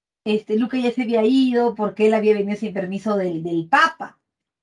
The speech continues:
Y él, a él lo podían excomulgar. Así que bueno, no le quedó otra que irse.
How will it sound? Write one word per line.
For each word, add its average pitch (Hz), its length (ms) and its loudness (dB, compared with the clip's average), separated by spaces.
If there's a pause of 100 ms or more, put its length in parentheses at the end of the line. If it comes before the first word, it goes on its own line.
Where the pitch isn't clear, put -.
(640)
Y 208 180 -2
él, 269 360 0 (260)
a 202 140 0
él 247 100 0
lo 277 120 2
podían 233 320 0
excomulgar. 214 840 -2 (580)
Así - 300 -10
que 214 160 -2
bueno, 196 300 -4
no 214 160 0
le 269 140 0
quedó 220 380 2
otra 240 220 0
que 208 140 -8
irse. 185 540 -4